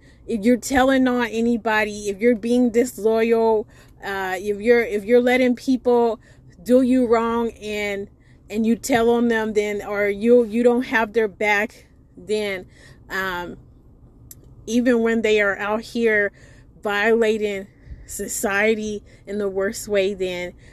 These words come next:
you, you don't, you don't love them and you're not Christian." Basically, uh, that's not the love of God if you have boundaries up. And, you know, and it's, and it's totally wrong because we're supposed to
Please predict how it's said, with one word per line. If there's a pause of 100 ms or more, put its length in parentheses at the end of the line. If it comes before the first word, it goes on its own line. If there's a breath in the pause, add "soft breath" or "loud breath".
(140 soft breath)
you,
you
don't, (520 soft breath)
you
don't
love
them
and
you're
not
Christian." (380 soft breath)
Basically, (400 loud breath)
uh,
that's
not
the
love
of
God
if
you
have
boundaries
up. (140)
And, (360 loud breath)
you
know,
and
it's, (100)
and
it's
totally
wrong
because
we're
supposed
to